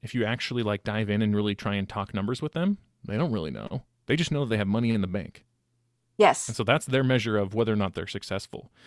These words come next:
Speaker 1: And that's okay. I mean, like, you need to have money in the bank, but there's a whole heck of a lot more
Speaker 2: Yes.
Speaker 1: that your numbers could tell you about your business. And it's the same with your personal finances. Exact same
Speaker 2: I,
Speaker 1: thing.
Speaker 2: I'm glad that you're having that chat with, uh, different people out there, because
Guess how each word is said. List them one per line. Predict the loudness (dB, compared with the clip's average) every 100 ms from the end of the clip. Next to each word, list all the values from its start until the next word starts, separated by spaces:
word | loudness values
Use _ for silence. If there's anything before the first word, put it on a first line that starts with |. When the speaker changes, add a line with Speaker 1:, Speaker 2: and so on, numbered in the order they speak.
| -20
Speaker 1:
And | _
that's | -4 -4
okay. | -2 2
I |
mean, | 2 2
like, | 2
you |
need | 2
to | 2
have | 2
money | 2
in | 0
the |
bank, | 2 2 0 2
but | 2 2 -2 _ _ _ _ _ _ _ _
there's | -8 -8
a |
whole | -10 -6 -2 0 2 0
heck | -4 -8
of |
a | -8
lot | -8 -8
more | -8 -8 -12 _ _ _ _ _
Speaker 2:
Yes. | 2 2 2 -6 -16 _
Speaker 1:
that | -4
your |
numbers | -2 -2 -4
could | -8
tell | -10 -10
you | -12 -16 _ _ -12
about | -12 -12
your |
business. | -14 -14 -14 -14 -14
And | -14 -14 -14
it's | -14
the | -10
same | -8 -6
with | -6
your | -8
personal | -10 -10
finances. | -12 -12 -14 -16 -20 -20 -16
Exact | -12 -10
same | -2
Speaker 2:
I, | -2
Speaker 1:
thing. | -2 -16 _ _
Speaker 2:
I'm | 2
glad | 6 6 6
that | 4
you're | 4
having | 2 0 -2
that | -2 -4 -2
chat | 2 2 2
with, | -2 -2 -6 _ -6
uh, | -6 -6
different | -8 -6 -8 -10 -6
people | -4 0
out | 2 2 4
there, | 2 2
because | 0 0 0